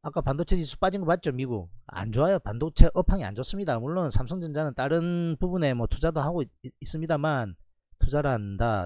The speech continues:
다른, 아, 가전이란 그런 부분도 있습니다만, 반도체가 매출에 아주 큰 부분 차지하고 있고, 우리나라 전체 수출 비중에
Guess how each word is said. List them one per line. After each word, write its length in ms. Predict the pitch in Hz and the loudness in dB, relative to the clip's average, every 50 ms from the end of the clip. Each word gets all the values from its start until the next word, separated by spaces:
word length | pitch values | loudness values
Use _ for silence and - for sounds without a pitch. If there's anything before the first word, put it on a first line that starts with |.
| - | -6
다른, 480 | - 120 131 147 151 160 160 160 160 151 - - - _ _ _ _ _ - - | -6 -4 -2 -2 -2 -4 -4 -6 -6 -8 -10 -16 -20 _ _ _ _ _ -12 -8
아, 540 | 113 107 107 107 104 104 101 101 98 95 92 - | -6 -4 -2 -2 -2 -2 -2 -2 -2 -4 -6 -6
가전이란 680 | - - 85 92 101 131 147 180 185 175 156 135 117 110 | -4 -4 -2 0 0 0 0 0 0 0 0 0 -4 -4
그런 220 | - 170 190 151 | -2 -2 -2 -2
부분도 280 | - 180 185 196 160 135 | -4 -4 -4 -4 -6 -6
있습니다만, 640 | 110 117 117 - 175 185 180 185 165 147 151 123 | -6 -6 -8 -8 -8 -6 -4 -4 -4 -4 -4 -2
반도체가 840 | - - 101 107 117 156 - - 220 208 170 131 117 104 98 92 104 - - _ _ _ _ _ _ _ _ _ _ _ _ _ _ _ _ _ | -2 -2 -2 -2 -6 -6 -6 -4 -4 -2 -2 -2 -2 -2 -4 -6 -10 -14 -20 _ _ _ _ _ _ _ _ _ _ _ _ _ _ _ _ _
매출에 680 | - 107 107 - - - 175 170 185 175 147 120 113 - | -8 -6 -6 -6 -6 -6 -4 -2 0 0 0 -2 -4 -6
아주 240 | - - 143 - | -10 -10 -10 -10
큰 220 | - - - - 196 | -10 -10 -10 -10 -8
부분 260 | 190 220 220 208 156 | -8 -6 -6 -2 6
차지하고 540 | - - 175 165 175 175 170 156 139 113 - _ | 6 6 6 6 -2 -4 -2 -2 -4 -6 -8 _
있고, 240 | - 170 - - 117 | -10 -10 -6 -4 -4
우리나라 480 | 110 120 139 165 220 247 262 254 214 131 | -2 -2 2 2 2 4 4 4 2 4
전체 680 | - - - 247 285 - - - - 160 139 135 143 123 | 6 6 6 6 6 10 12 12 12 12 8 4 2 2
수출 360 | - - 240 - - - 190 | 0 0 -2 -6 -4 -4 -4
비중에 380 | 143 - 117 110 131 151 139 | -2 -4 -6 -6 -6 -8 -8